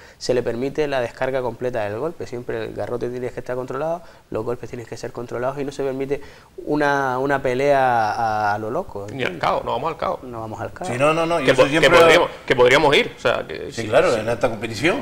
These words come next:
Speaker 2: Sí, sí, sí, que podríamos ir al caos, pero no, no vamos al caos, porque lo que, lo que a nosotros nos interesa es controlar el arma. Y tan-, tan-, tanto en, la, en, en entrenamientos como en la competición, lo que el, el fin es controlar el arma.
Speaker 3: Controlar el arma y hacer bien las mañas, ¿no?
Speaker 2: Sí,
Speaker 3: Digamos.
Speaker 2: sí, y frenarlo. O sea, yo,
Speaker 3: Y todas las
Speaker 2: yo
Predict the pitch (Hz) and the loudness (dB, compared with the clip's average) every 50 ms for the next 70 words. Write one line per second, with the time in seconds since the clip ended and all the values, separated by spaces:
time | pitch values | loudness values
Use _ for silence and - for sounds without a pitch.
0 | - - - - 147 131 - 135 143 202 202 - 143 143 101 107 127 147 156 147 | -6 -10 -14 -14 -12 -10 -10 -8 -8 -8 -8 -6 -4 0 2 4 4 4 6 6
1 | 143 151 131 123 - 180 233 175 131 110 117 120 - - 131 143 147 135 175 208 | 6 6 4 4 4 2 2 2 2 0 0 -2 -4 0 2 4 6 6 4 4
2 | 151 131 117 120 - 139 127 117 113 113 113 107 - - - 123 - - 120 117 | 2 0 0 0 0 -2 -2 -2 -4 -4 -6 -6 -8 -6 -6 -6 -6 -6 -6 -6
3 | 117 120 123 - 120 131 147 147 143 156 170 190 190 - - - - 151 139 131 | -6 -6 -6 -6 -6 -4 -6 -4 -4 -4 -4 -6 -8 -10 -14 -2 0 0 0 0
4 | - 123 139 147 139 117 117 - 113 - - - - - - - - - - _ | 0 2 2 2 2 2 0 -4 -6 -8 -14 -20 -20 -20 -12 -12 -12 -12 -12 _
5 | _ _ - - - - - - - - - - - - - - - 87 - - | _ _ -20 -16 -16 -14 -14 -14 -14 -14 -14 -14 -14 -16 -6 -6 -6 -4 -2 -4
6 | 120 127 - 120 117 113 - - 117 117 120 - 110 117 120 - - - - 120 | -4 -2 0 0 0 0 -2 -2 -4 -4 -4 -6 -8 -10 -10 -12 -10 -8 -8 -8
7 | 117 123 120 120 113 117 131 147 - 220 214 - 220 185 143 123 113 120 123 - | -6 -6 -6 -6 -4 -4 -4 -4 -4 -6 -4 -4 -2 -2 0 0 -2 -2 -4 -6
8 | - - - - 175 175 - - - - - - - - - - - - - - | -8 -10 -8 -8 -8 -8 -8 -8 -10 -10 -12 -12 -14 -12 -12 -12 -10 -12 -10 -8
9 | - - - - - - 76 - - - - 185 202 202 240 240 - 214 175 139 | -8 -8 -6 -8 -8 -10 -10 -12 -8 -4 -4 -4 -2 -2 -4 -4 -6 -8 -6 -2
10 | 131 127 143 147 123 113 110 - - - - - - - - - - - - - | -2 -2 0 -2 -2 -4 -6 -8 -12 -16 -20 -20 -20 -20 -20 -20 -20 -20 -12 -8
11 | 113 - - 143 151 156 151 156 170 170 165 165 165 156 147 139 135 127 120 120 | -8 0 4 6 6 6 6 4 2 2 0 0 0 0 -2 -2 -4 -4 -6 -6
12 | 117 113 110 104 101 90 - 110 - - 139 131 127 131 131 127 120 110 110 131 | -6 -6 -8 -10 -12 -8 -8 -8 -6 -4 -6 -6 -4 -4 -4 -2 -2 -2 -2 -2
13 | 151 170 165 165 156 156 151 139 131 147 151 131 120 - 135 - 185 139 123 - | -2 -2 -2 -4 -6 -6 -6 -6 -6 -6 -6 -6 -4 -2 0 0 0 0 -2 -2
14 | 123 123 131 - 247 196 135 - 127 123 131 143 156 165 165 - - 135 131 127 | -4 -4 -2 -2 0 -2 -2 -2 0 0 0 0 0 -2 -4 -2 4 6 6 6
15 | 117 - | 6 2